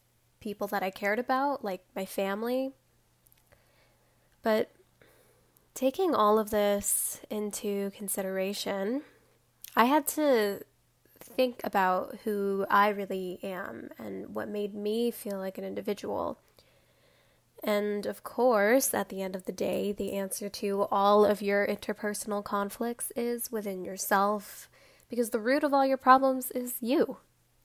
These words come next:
So we're here to be radically honest with ourselves, no matter how hard that may be. Now, let's start off by defining power.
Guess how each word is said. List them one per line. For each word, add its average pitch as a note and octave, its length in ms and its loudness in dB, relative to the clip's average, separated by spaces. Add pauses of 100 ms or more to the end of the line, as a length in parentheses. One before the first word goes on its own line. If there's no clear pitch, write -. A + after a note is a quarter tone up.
(760)
So C4 240 6
we're B3+ 180 4
here C#4+ 160 6
to D#4+ 80 4
be D4+ 140 4
radically G#3 360 8
honest F#3 300 0
with G3+ 140 -2
ourselves, F#3+ 920 -2
no G#3 80 -6
matter F#3+ 220 -4
how F#3+ 300 2
hard A3+ 680 10
that G3+ 380 10
may G3 300 2
be. - 420 -8 (1600)
Now, G#3 460 4
let's G#3+ 240 2
start C4+ 220 2
off B3 240 4
by G3+ 340 6
defining G#3+ 640 6
power. - 480 0